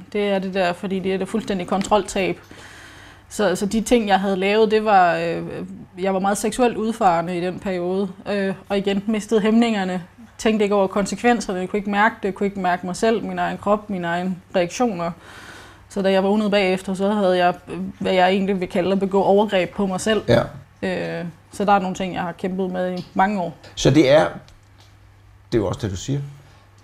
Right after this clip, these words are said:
Speaker 2: Det der med, at man må sige, "Nå, men det er jo det fede."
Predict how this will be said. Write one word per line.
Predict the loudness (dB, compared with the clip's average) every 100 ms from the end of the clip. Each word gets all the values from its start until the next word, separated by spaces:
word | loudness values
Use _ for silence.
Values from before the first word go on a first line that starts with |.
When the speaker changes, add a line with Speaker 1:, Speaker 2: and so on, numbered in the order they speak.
| 0
Speaker 2:
Det | 4 6
der | 6
med, | 6 4 4 -2 -14 -20 _ -20 -20 -20 -12
at | 0 0 2
man | -2
må |
sige, | -2 0
"Nå, | 2
men | 2 2 0 0
det | 2
er |
jo | 2
det | 2
fede." | -2 -2 -2